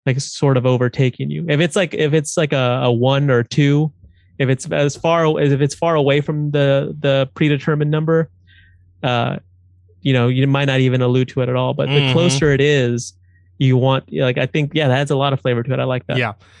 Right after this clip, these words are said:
Speaker 2: is exactly why I added it on there. Um, but yeah, so this is, this is, this is item number two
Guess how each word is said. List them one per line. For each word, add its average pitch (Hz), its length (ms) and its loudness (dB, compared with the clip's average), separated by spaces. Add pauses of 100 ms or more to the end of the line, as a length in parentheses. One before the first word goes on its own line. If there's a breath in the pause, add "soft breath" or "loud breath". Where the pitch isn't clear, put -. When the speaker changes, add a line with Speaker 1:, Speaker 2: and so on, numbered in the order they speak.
(160 soft breath)
Speaker 2:
is 135 160 -2
exactly 127 520 -2
why 113 200 -2
I 110 140 -2
added 107 340 -4
it 104 80 -10
on 104 160 -8
there. 104 240 -14 (540 loud breath)
Um, 135 400 -2
but 151 140 -2
yeah, 156 120 0
so 156 320 2
this 160 260 0
is, 147 260 -2
this 139 340 -2
is, 123 200 -6 (280)
this 120 120 -10
is 120 120 -6
item 113 240 -4
number 123 200 -2
two 180 240 -6